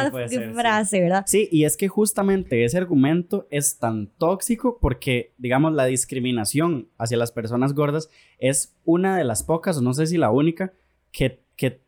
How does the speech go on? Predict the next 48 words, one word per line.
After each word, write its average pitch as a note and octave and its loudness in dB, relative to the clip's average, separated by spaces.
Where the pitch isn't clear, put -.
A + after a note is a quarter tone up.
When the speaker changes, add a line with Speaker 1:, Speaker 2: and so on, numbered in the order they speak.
Speaker 1:
que C3 -2
te B2 0
la, A#2+ 0
que - -6
te D3 -2
la C#3 2
dan C#3+ 0
como F#3 2
a F3+ 0
escogencia. C3 0
Por C#3 0
ejemplo, D#3 0
si A#2 -2
una C#3 2
persona D#3 0
negra C#3+ 0
es G#2+ -12
una A#2 -4
persona C3+ 2
Speaker 2:
Ujú. D#3+ 4
Speaker 1:
negra, C3 0
no C#3 4
le D3 2
dicen, C3+ 0
"Mira, G3+ 0
vos F3+ -4
podrías G#3 2
ser G3+ -4
blanco E3 0
si F#3+ 0
Speaker 2:
<laughs> - -8
Speaker 1:
quieres", A#2 -2
¿verdad? B2 0
Si - 0
una C#3+ 2
persona D#3+ 0
indígena B2+ 2
es A2+ -2
una C3 -2
persona C#3+ -2
indígena, D#3 0
le C#3 2
dirían, B2+ 0
"Mira, G3+ 2
vos E3 -2
podrías F#3 0
ser, E3+ -2
eh, B2+ -4